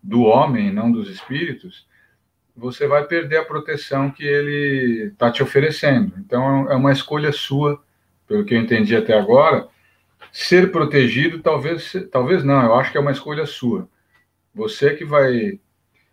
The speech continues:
decidir se você quer ser protegido ou não. O espírito tá ali pra lhe proteger. Se você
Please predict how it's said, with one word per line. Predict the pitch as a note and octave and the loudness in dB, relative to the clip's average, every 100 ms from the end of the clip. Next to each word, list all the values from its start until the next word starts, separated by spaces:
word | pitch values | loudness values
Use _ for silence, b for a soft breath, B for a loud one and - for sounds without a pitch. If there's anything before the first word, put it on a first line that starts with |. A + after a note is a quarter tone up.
| _ - | _ -6
decidir | A#2 B2+ G#2+ A#2+ | -4 -2 -2 0
se | A2+ | -2
você | A2 G#2+ - G#2+ | -4 -6 -4 -4
quer | A2+ G#2 | -2 -4
ser | - A2+ | -2 -4
protegido | - A2 - G#2 G2+ A#2+ C3+ | -4 -6 -2 -2 0 2 4
ou | A#3 | 4
não. | G#3+ | 4
O | G3+ | 2
espírito | - - C#3 C#3+ - | 0 -2 -2 -2 -2
tá | D#3+ | 2
ali | D3+ D3+ | 2 2
pra | D#3 D3 | -2 -2
lhe | D3+ | -2
proteger. | D#3 D3+ E3 C#3 G#2+ F2+ - _ _ _ _ _ | -4 -4 -2 -2 -2 -4 -6 _ _ _ _ _
Se | - | -8
você | B2+ D3 - D3+ C#3 A#2+ G2 | -4 -4 -2 4 4 4 0